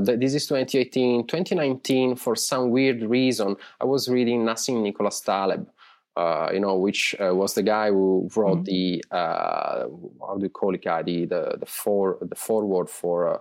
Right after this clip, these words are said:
Speaker 1: uh, um, uh, the Bitcoin, um, uh, the Bitcoin Standard, uh, the first edition.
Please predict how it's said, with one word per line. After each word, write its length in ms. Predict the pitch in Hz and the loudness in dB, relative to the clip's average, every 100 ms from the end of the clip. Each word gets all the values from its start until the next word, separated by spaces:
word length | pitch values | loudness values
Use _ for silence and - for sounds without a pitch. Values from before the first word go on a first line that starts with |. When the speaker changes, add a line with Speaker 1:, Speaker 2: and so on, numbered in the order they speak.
| - | -6
Speaker 1:
uh, 20 | |
um, 580 | - 80 - - 53 - - - | -6 -6 -6 -10 -16 -18 -20 -14
uh, 240 | - - - | -10 -10 -10
the 100 | 87 | -6
Bitcoin, 560 | - - 95 87 87 87 _ _ _ _ - | -8 -4 -4 -4 -6 -10 _ _ _ _ -10
um, 760 | 82 78 - 52 55 50 50 50 _ _ _ _ _ _ - - | -6 -6 -6 -8 -10 -14 -20 -20 _ _ _ _ _ _ -16 -10
uh, 240 | 80 73 - - | -8 -8 -10 -10
the 120 | - 120 | -4 -2
Bitcoin 300 | - 104 90 | -2 -4 -4
Standard, 500 | - 127 127 92 - _ _ - _ - | -2 0 0 -2 -6 _ _ -20 _ -6
uh, 80 | |
the 100 | 87 | -6
first 300 | - 113 98 | 0 0 0
edition. 400 | 95 113 110 - | 0 0 0 -6